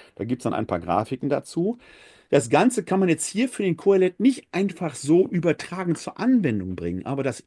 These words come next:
Ewigkeit sich dadurch definiert, dass sie eine Fülle der Zeiten ist und allein deshalb für den Menschen nicht erfassbar ist, das scheint bei Kohelet auf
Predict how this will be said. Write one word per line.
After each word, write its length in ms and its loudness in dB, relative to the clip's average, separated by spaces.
Ewigkeit 720 0
sich 200 -14
dadurch 340 -2
definiert, 580 -2
dass 160 -8
sie 160 -10
eine 280 2
Fülle 480 2
der 160 0
Zeiten 420 -12
ist 140 -12
und 100 -8
allein 260 0
deshalb 400 0
für 80 -4
den 160 -2
Menschen 440 -2
nicht 300 -4
erfassbar 520 -6
ist, 240 -6
das 400 4
scheint 480 4
bei 100 6
Kohelet 480 2
auf 400 2